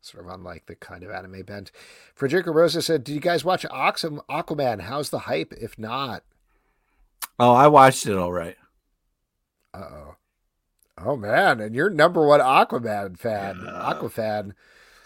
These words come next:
Speaker 1: I could
Speaker 2: Uh-huh.
Speaker 1: not make it out this weekend to see it. I was gonna try to, but woof. Uh-oh.
Speaker 2: Yeah, it was
Speaker 1: Your
Speaker 2: heartbreaking.
Speaker 1: silence speaks volumes.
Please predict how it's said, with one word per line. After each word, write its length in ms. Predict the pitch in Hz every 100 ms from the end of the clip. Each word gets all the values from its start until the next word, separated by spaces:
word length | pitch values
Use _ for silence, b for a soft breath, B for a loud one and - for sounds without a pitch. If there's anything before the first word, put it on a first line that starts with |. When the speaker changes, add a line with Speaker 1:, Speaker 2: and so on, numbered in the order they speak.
| b b b _ _ _ _ _ _ -
Speaker 1:
I 120 | 127
could 260 | - 160 170
Speaker 2:
Uh-huh. 140 | 151
Speaker 1:
not 80 | 143
make 180 | 143 127
it 80 | 117
out 220 | 120 120
this 200 | 117 -
weekend 360 | 95 95 87
to 80 | 82
see 200 | - 110
it. 240 | 101 87 -
I 220 | - 95 87 -
was 180 | 95 85
gonna 300 | - 110 92
try 300 | - 95 92
to, 340 | - 82 78 78
but 240 | 76 - _ _ _ _ _ _ _ _ _ _ _ _ _ -
woof. 340 | 311 - - _ _ _ _ _ -
Uh-oh. 380 | 117 87 76 _ _ _ _ _ -
Speaker 2:
Yeah, 340 | 90 87 87 - _ -
it 40 |
was 160 | 95 -
Speaker 1:
Your 100 | 92
Speaker 2:
heartbreaking. 300 | 90 - 110
Speaker 1:
silence 220 | 110 101
speaks 440 | - - 113 -
volumes. 640 | - 95 95 90 90 90 -